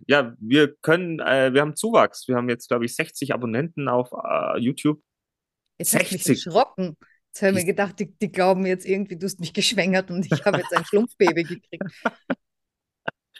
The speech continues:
Speaker 1: Ja, jetzt steht endlich die sechs vorne dran. Das
Speaker 2: Ah,
Speaker 1: ist
Speaker 2: das
Speaker 1: ja
Speaker 2: wär doch was. Ich mein, wir sind ja schon ein bisschen zu alt dafür, aber so das chronisch beste Freunde-Baby.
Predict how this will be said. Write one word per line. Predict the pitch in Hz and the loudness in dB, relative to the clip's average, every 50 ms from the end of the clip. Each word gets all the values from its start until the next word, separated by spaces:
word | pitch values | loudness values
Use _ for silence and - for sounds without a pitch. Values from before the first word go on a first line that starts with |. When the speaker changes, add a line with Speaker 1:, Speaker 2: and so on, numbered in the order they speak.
| _ _ _ _ - | _ _ _ _ -2
Speaker 1:
Ja, | 151 147 151 147 131 | 2 2 4 4 4
jetzt | 120 117 - | 4 2 0
steht | - 117 110 | -2 -2 0
endlich | - 120 120 - 120 - | 0 0 0 0 -2 -2
die | - 110 | -2 -2
sechs | - - 120 - - - | 0 0 -2 -2 -2 0
vorne | 113 104 101 101 101 95 | 0 0 2 0 -2 0
dran. | - 98 101 95 87 87 _ _ _ _ _ _ _ - | 2 2 2 0 -2 -8 _ _ _ _ _ _ _ -6
Das | 101 - | -4 -2
Speaker 2:
Ah, | 226 247 240 | -2 -2 -2
Speaker 1:
ist | - | -2
Speaker 2:
das | 220 - - | -2 -4 -2
Speaker 1:
ja | 196 | 0
Speaker 2:
wär | 214 220 220 | 2 2 4
doch | 214 202 - | 2 2 2
was. | 196 190 185 190 | 0 -2 -2 -2
Ich | 196 | -4
mein, | 202 202 196 | -4 -4 -4
wir | 185 196 | -4 -4
sind | 190 214 214 214 | -4 -4 -4 -2
ja | 226 | -2
schon | 214 208 | -2 -2
ein | 185 | -4
bisschen | 214 202 214 185 - | -4 -4 -4 -6 -6
zu | - 202 - | -6 -2 0
alt | 180 214 220 - | 0 0 0 0
dafür, | 214 185 - - 190 190 180 | -4 -4 -4 -2 -2 0 0
aber | 170 180 | 0 -2
so | 170 196 196 185 - - - - _ | -4 -4 -6 -6 -6 -12 -20 -20 _
das | - 185 165 - | -10 -8 -8 -8
chronisch | - - 202 208 220 240 247 - - | -6 -4 -2 0 0 0 -2 -2 -2
beste | 208 202 202 202 247 233 | -2 -2 -2 -2 -6 -8
Freunde-Baby. | - - 180 190 196 202 214 208 - - 196 190 185 156 180 185 180 | -4 -2 0 0 2 2 0 0 2 2 4 4 4 2 -2 -6 -4